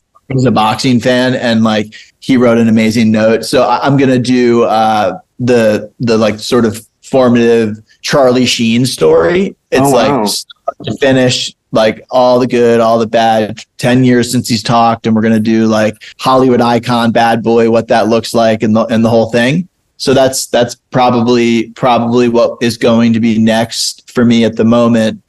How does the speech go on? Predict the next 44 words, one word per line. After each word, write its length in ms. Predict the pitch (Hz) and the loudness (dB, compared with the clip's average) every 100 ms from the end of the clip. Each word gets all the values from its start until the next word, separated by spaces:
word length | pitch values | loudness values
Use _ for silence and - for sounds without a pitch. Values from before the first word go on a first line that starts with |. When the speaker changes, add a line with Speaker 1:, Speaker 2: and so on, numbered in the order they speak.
| - - | -16 -4
Speaker 1:
Uh, 400 | 123 117 110 107 - _ _ - | 0 0 0 -2 -10 _ _ -4
Logan, 600 | 123 123 127 131 135 127 | 0 2 2 2 0 0
Jake, 280 | 117 120 120 | 0 0 0
and 120 | 123 | -2
I 180 | 120 120 | 0 0
are 100 | 117 | -2
talking 380 | 127 113 113 120 | 0 -2 0 0
about 280 | 117 113 110 | 0 0 0
doing 220 | 120 120 | 0 0
other 180 | 117 110 | 0 -2
stuff 320 | - 110 - | -2 -2 -2
together 420 | 117 113 110 113 | 0 0 2 0
'cause 160 | 113 110 | -2 -2
it 60 | |
was 180 | 113 107 | 0 0
a 40 | 107 | -2
Speaker 2:
Ooh. 80 | 143 | -2
Speaker 1:
really 240 | 135 123 117 | 0 0 0
pleasant 380 | 117 110 117 | -2 -2 -4
experience. 880 | 117 - 113 110 110 110 110 - - _ _ _ _ - | -14 -8 -2 2 2 0 -2 -8 -18 _ _ _ _ -6
Um, 680 | 123 113 110 107 107 110 - - _ | -2 0 0 0 0 -2 -6 -16 _
you 160 | - 127 | -2 2
know, 180 | 113 107 | 2 2
I 120 | 110 | 2
mean, 120 | 117 | 0
I 100 | 113 | 0
can, 220 | 113 113 | -2 -2
I 120 | 117 123 | -2 -2
could 180 | 120 | -4
see, 440 | - 120 110 107 110 | -2 0 0 0 0
I 80 | 117 | 0
mean, 160 | 113 | 2
Logan 380 | 113 120 120 113 | 2 2 0 0
needs 260 | 113 107 - | 0 -2 -2
something 420 | 107 107 104 101 | -4 -2 -4 -2
because 360 | 107 104 104 | -4 -2 -2
of 140 | 104 101 | -4 -4
the 100 | 196 | -2
W, 340 | - 104 120 | 0 -2 -2
like, 140 | 117 123 | -2 0
he 120 | 135 | 0
has 140 | 113 | 0
a 60 | 107 | -2
great 460 | 104 107 104 101 | -4 -2 -2 -4